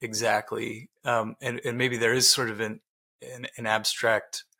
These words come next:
idea that I am kinda interested in, where it's like, well, the, there's not, there's not that much difference between a cop and a criminal. Maybe there's not that much difference between, um, a, a, a, a mother and the, the wife of a,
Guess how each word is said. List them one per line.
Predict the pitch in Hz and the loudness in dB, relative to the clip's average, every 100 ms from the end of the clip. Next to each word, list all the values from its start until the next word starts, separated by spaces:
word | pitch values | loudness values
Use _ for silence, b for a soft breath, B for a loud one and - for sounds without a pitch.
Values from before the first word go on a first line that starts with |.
| _ _ _ _ _ _ - | _ _ _ _ _ _ -2
idea | 117 110 113 113 117 110 | 0 0 2 4 4 4
that | 127 120 | 6 8
I | 110 | 8
am | 117 113 | 6 2
kinda | 113 - | -2 -2
interested | 120 123 117 - 104 | -4 -2 -4 -4 -6
in, | 110 | -2
where | 110 | 0
it's | 104 - | 2 0
like, | 101 - | 0 -2
well, | 120 117 | 0 2
the, | 117 107 | 2 0
there's | 131 117 107 110 | 0 0 0 2
not, | 120 113 - | 4 4 2
there's | 131 123 | 0 4
not | 131 135 | 6 6
that | 127 | 4
much | 113 - | 0 -4
difference | 110 120 113 95 | -4 -4 -4 -8
between | - - 110 104 101 104 127 _ _ _ _ _ | -10 -10 -8 -8 -8 -12 -16 _ _ _ _ _
a | - | -10
cop | - 110 107 | 6 8 8
and | 104 | 0
a | |
criminal. | 95 - 98 101 104 | -6 -6 -8 -10 -10
Maybe | 104 98 110 | -10 -10 -8
there's | 110 107 | -4 -2
not | 113 117 | -2 -2
that | 110 | -2
much | 104 - | -2 -2
difference | 120 - 104 | -4 -6 -8
between, | - 101 - 104 104 101 101 - b b b _ - | -10 -8 -8 -8 -8 -10 -14 -18 b b b _ -2
um, | 113 104 101 98 98 - _ | 2 4 2 -2 -12 -16 _
a, | - 104 113 220 _ _ - | -4 -4 -4 -20 _ _ -10
a, | 107 110 135 - _ _ _ _ - | -10 -10 -16 -20 _ _ _ _ -10
a, | - - - | -10 -10 -12
a | 113 | -8
mother | 110 120 113 110 | 0 2 2 2
and | 107 107 | 0 -2
the, | 104 104 101 | -4 -4 -6
the | 110 | -6
wife | 104 107 104 - | 4 4 4 0
of | 104 | -4
a, | 101 101 107 | -2 -4 -6